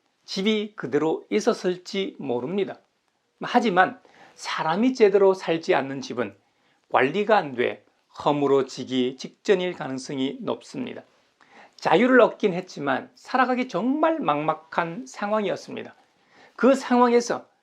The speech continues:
하나님은 이스라엘에게 의와 공의를 세우실 것을 선포하십니다. 이사야 육십이 장 본문에서는 이스라엘을 예루살렘과 시온으로 부릅니다.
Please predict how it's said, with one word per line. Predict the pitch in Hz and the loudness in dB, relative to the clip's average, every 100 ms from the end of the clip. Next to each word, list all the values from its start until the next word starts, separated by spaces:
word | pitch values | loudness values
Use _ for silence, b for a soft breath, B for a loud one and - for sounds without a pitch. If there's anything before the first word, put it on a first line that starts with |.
| _ _ | _ _
하나님은 | - 156 147 143 143 | -6 -4 -2 -4 -4
이스라엘에게 | 135 - 208 196 180 170 - | -6 2 4 6 4 -2 -2
의와 | - 190 208 208 208 202 202 | 2 4 4 4 6 6 2
공의를 | 165 147 143 139 | -4 -2 2 2
세우실 | 135 175 143 139 131 | 0 -2 -2 -2 -4
것을 | 127 120 131 | -4 -6 -6
선포하십니다. | - 123 - 127 117 131 120 123 _ B B B B | -6 -6 -6 -8 -6 -10 -12 -14 _ B B B B
이사야 | 151 151 196 190 | -10 4 8 8
육십이 | 175 - 165 147 | 8 2 -4 -4
장 | 170 151 | -4 -2
본문에서는 | - 135 131 123 - 120 113 - b b | -2 -2 0 -2 -4 -6 -6 -10 b b
이스라엘을 | 185 - 214 185 180 185 180 - | -8 0 6 8 8 4 2 0
예루살렘과 | 147 208 - 220 214 214 202 202 | 4 4 4 6 6 6 4 2
시온으로 | - - 170 165 160 160 - | 2 0 2 2 0 -2 0
부릅니다. | 170 185 - - | 0 0 -2 -10